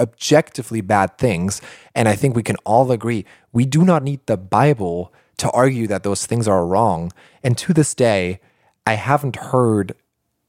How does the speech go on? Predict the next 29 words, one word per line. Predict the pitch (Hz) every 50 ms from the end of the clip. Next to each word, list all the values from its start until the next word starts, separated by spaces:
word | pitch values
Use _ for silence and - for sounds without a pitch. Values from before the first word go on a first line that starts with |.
| _ _ -
an | 120 -
argument | - - 110 131 143 135 127 117 110 98 95 95 92 - _ _ _ _ _ _ _ _ _ -
that | - 104 104 - -
actually | - 107 117 123 - - - - 127 110 107 104 101 98 95 92 92 - _ _ _ _ _ _ _ _ _ _ _
helped | - - 135 139 135 - _ -
me | 123 123 131 156 185 175 147 123 110 113 _ _ _ _ _ _ _ _ _ _ -
understand | 113 117 104 104 - - - - 110 113 127 123 95 90 92 -
why | - - 101 95 85 90 95 104 113 110
it | 107 104 95 98 - - -
would | 117 113 113 104 -
be | 110 107
a | 101
bad | 92 104 104 110 107 _
thing | - 117 113 110 110 113 110 110 _ - _ _ _ _ -
for | - 120 117
me | 131 135 123
to | - 131
be | 117 127 127
in | 123 123 123
love | 143 160 143 110 101 101 107
with | 110 104 -
another | 117 113 113 117 113 120 117 110
man, | 110 120 131 123 101 95
because | 90 90 - 104 95 90 - -
that's | - 104 107 110 - -
all | - 107 110 113 110
it | 104 107
is. | 120 117 92 85 90 92 - - - _ _ _ _ _ _ _ _ _ _ _ _
Love. | - 117 123 127 120 101 98 98 98 - _